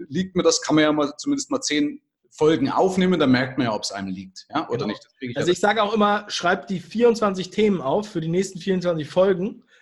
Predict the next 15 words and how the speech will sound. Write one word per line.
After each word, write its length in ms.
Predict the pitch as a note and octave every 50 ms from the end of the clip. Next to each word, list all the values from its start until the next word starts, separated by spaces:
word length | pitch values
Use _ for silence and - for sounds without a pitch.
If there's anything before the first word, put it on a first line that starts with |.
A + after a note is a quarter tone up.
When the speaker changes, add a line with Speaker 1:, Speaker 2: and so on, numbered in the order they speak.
| _
Speaker 2:
Es 140 | - D3 B2+
müssen 240 | F#3 G#3+ A3+ A3+ G#3
nicht 160 | G3 - -
vierundzwanzig 500 | - G3 F#3 E3 F#3 F#3 E3+ D#3+ C3+ B2+
werden, 300 | C#3+ D#3+ F#3 G#3+ A#3 G#3
aber 180 | E3 E3 D#3+ D#3
denk 220 | D3+ F3+ G3 -
mal 140 | G#3 F3+ E3+
so 140 | E3 E3+ F3
darüber 280 | E3 D#3 D#3 D#3+ D#3 D3
nach, 200 | D#3+ E3+ D#3 -
als 180 | C#3 B2+ B2+
wäre 220 | C#3+ D3+ D#3 C#3 A#2+
das 180 | A2 G#2+ G#2
so. 220 | - A2+ G2 F#2